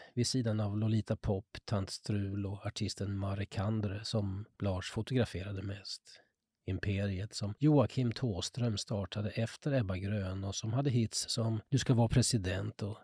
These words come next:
C C Cowboys. Lars hängde med på flera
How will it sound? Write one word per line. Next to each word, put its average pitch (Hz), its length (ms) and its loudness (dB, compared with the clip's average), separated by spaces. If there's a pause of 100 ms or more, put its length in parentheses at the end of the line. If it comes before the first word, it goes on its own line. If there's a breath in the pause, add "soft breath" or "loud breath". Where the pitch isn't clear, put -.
C 104 260 0
C 95 240 -2
Cowboys. 98 920 -6 (360)
Lars 87 240 -2
hängde 127 200 2
med 107 200 0
på 110 100 -4
flera 123 560 0